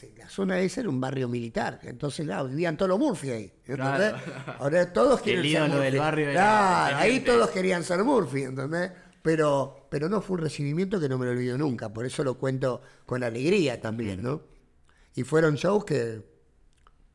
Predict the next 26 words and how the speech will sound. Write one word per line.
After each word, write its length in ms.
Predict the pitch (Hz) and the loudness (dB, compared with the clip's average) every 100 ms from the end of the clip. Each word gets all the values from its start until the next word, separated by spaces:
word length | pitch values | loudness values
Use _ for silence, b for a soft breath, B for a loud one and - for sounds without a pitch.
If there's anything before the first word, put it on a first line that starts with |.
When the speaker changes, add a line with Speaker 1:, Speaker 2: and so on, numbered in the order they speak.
| _ _ _ _ _ _ _ _ _ _ | _ _ _ _ _ _ _ _ _ _
Speaker 1:
inolvidables, 800 | 131 131 127 165 131 107 98 - b b | 0 0 2 2 2 -2 -8 -12 b b
tanto 260 | 139 131 | -8 -2
ahí 140 | 151 311 | 0 0
como 220 | - 143 | -2 -4
en 60 | 127 | -4
otros 260 | 120 117 | -8 -8
lados, 500 | 120 170 220 - - 120 | -6 -4 -4 -6 -8 -14
mucho, 420 | 120 123 - 113 | -14 -12 -10 -6
pero 280 | 123 120 117 | -4 -2 -2
vos 160 | 143 | 0
me 120 | 147 | 0
decís, 160 | 135 139 | -2 -2
"¿Qué 120 | 160 | -2
más 200 | 160 156 | -2 -2
te 120 | - | -4
choqueó?". 520 | 135 139 139 190 196 165 | -4 -4 -2 0 0 2
Eso, 400 | 175 143 - 98 | 2 0 -4 -10
uh. 280 | 135 139 104 b b b b b _ | -8 -8 -10 b b b b b _
Eh, 520 | 131 127 120 110 110 _ _ _ | -4 -2 -2 -6 -10 _ _ _
otro, 460 | 151 165 147 - _ | -4 -2 -2 -6 _
hemos 300 | 151 156 135 | -4 -2 -2
ido 180 | 175 165 | -2 0
a 40 | 139 | -2
otros 260 | 131 123 | -4 -6
lugares 580 | 117 120 165 175 143 - | -4 -4 0 0 -2 -4
también, 520 | 117 120 147 160 135 | -8 -4 0 0 -2